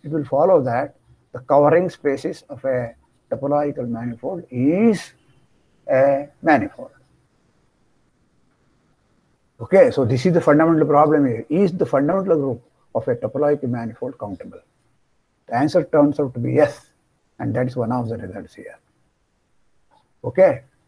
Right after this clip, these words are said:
There are other kinds of problems with covering spaces, like if you have differentiable manifold below,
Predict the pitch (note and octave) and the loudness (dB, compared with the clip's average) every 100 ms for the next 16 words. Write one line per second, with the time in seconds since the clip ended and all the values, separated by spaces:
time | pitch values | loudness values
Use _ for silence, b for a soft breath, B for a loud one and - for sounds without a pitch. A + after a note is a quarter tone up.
0 | _ _ _ _ _ _ _ _ _ _ | _ _ _ _ _ _ _ _ _ _
1 | _ _ _ - A#3 A#3+ F#3 F#3 B3+ B3+ | _ _ _ 4 6 6 6 6 4 4
2 | A#3 G#3+ G#3+ E3+ F3+ F#3 F#3 F#3+ E3+ D#3 | 0 0 -4 2 4 4 2 -4 -6 -8
3 | - D#3+ D#3+ F3 - C#3+ B2+ C#3 E3+ E3+ | 0 2 4 0 -2 -6 -4 -6 -8 -4
4 | D#3 F3+ F3+ E3+ E3+ G3+ G3+ G3 D#3 E3 | 0 0 2 -2 0 0 4 4 2 0
5 | G3 B3 A#3 A#3+ G#3+ G3 F3 F#3 E3 D#3+ | 0 2 6 6 4 0 0 -2 0 0
6 | D3+ G3 E3+ | 0 0 -4